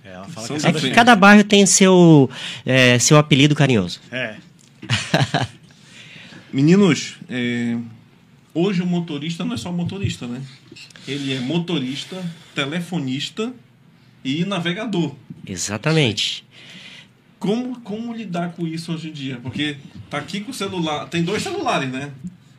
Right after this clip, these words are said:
Speaker 2: Ou então tem alguns equipamentos que já tem o G P S ali embutido.
Speaker 3: Integrado.
Speaker 2: E tá ali com o telefone tentando falar com o cliente. Como é que, como é que,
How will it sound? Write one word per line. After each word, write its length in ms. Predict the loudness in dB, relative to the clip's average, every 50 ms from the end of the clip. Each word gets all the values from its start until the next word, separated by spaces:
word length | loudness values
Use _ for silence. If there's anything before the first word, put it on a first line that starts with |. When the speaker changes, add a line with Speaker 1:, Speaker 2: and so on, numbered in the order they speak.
| _ -20 -20 -18 _
Speaker 2:
Ou 160 | -6 -2 0 0
então 540 | 0 0 -2 -2 -2 -2 -2 -2 -4 -6 -6
tem 220 | -6 -6 -6 -4 -4
alguns 720 | -6 -6 -6 -4 -4 -4 -4 -4 -8 -14 -14 -16 -16 -16 -16
equipamentos 640 | -16 -16 -14 -12 -10 -8 -6 -6 -4 -4 -6 -6 -8
que 80 | -10 -10
já 140 | -8 -8 -6
tem 200 | -6 -4 -6 -4
o 40 | -6
G 140 | -6 -8
P 120 | -8 -8 -6 -6 -6
S 180 | -6 -8 -8
ali 200 | -10 -8 -6 -6
embutido. 540 | -6 -6 -6 -8 -8 -6 -6 -8 -6 -6 -4
Speaker 3:
Integrado. 520 | -4 -2 0 0 0 0 0 0 0 0 0
Speaker 2:
E 80 | -2
tá 180 | -2 -2 -2 -2
ali 180 | -2 -2 -2 -2
com 80 | -4 -4
o 40 | -6
telefone 600 | -6 -6 -6 -6 -6 -2 0 0 0 0 -2 -6
tentando 400 | -8 -8 -8 -8 -8 -10 -10 -10
falar 280 | -10 -10 -8 -8 -8
com 100 | -8 -8
o 40 | -8
cliente. 420 | -6 -6 -8 -8 -10 -12 -16 -20 -20 -20 -20 -20 -20 -20 -20 -14 -10
Como 240 | -8 -6 -6 -4 -4
é 100 | -6 -6
que, 200 | -8 -12 -18 -18 -18 -20 -20 _
como 220 | -14 -10 -8 -8
é 60 | -10
que, 80 | -10